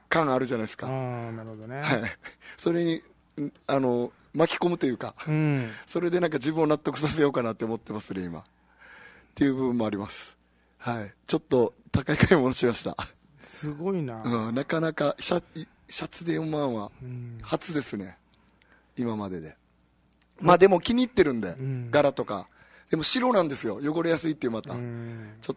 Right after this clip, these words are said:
Speaker 1: と怖い部分もありますね。っていう買い物をしました、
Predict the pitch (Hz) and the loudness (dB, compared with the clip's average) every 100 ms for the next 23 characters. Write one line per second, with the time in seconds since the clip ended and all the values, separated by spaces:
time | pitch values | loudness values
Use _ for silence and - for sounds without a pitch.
0 | - 113 101 - 127 113 113 107 98 98 | -6 -6 -6 -6 -4 -4 -4 -8 -8 -10
1 | 87 85 - 92 82 - - - 123 104 | -12 -16 -16 -16 -16 -18 -20 -8 -4 -4
2 | 92 - - 117 104 95 - 85 - - | -6 -10 -8 -6 -4 -6 -6 -8 -10 -14
3 | - | -18